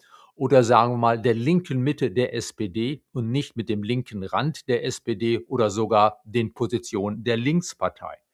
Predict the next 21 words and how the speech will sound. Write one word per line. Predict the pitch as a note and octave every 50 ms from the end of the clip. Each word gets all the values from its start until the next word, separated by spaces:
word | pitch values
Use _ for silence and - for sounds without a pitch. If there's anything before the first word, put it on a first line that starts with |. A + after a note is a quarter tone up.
| _ _ - - - - - _
Aber | - A2+ B2 C3 D3 C#3+ B2 - _
immerhin, | - C#3+ C#3+ C#3+ C3 A#2+ C3+ C#3+ C#3+ - -
wir | A#2 A#2+
sehen | A2+ G2+ A#2+ C3+ C#3+ C#3+
tatsächlich | B2+ - A2+ A2 - - - C3 D3+ - - - C#3+ C#3 B2 - -
in | - C#3+ E3+
den | E3+ E3 D3
U | C#3 - B2+
S | A#2+ A2+ - - -
A | B2 A#2 A#2 A2+
bei | G#2+ G2+ - A2+ A#2 C3
den | B2+ D#3 C#3+
Demokraten | B2 B2 A#2+ A#2 G#2+ - - - G#2+ G2+ G#2 A2 - - B2 - _ _ _ _ _ _
einen | - G#2+ A2 G#2+ G#2+
nicht | A2 A2+ A2 - -
durchgehenden, | A2+ A#2 C3+ F3+ F3+ - - D3+ D3 D3+ D3+ C#3 C3 C#3+ D#3 - _ _ _ _
aber | - A#2+ A#2 A2+ A2
einen | - A#2+ A#2+ A#2 G#2+
doch | C#3 C#3 B2 -
spürbaren | - - - - _ - D3+ E3 F#3 F3+ E3 C3+ D3 C#3 C3+ C#3 C#3+ C#3
Ruck | B2 A2 G#2 F#2+ G#2 C#3+ D3+ - - -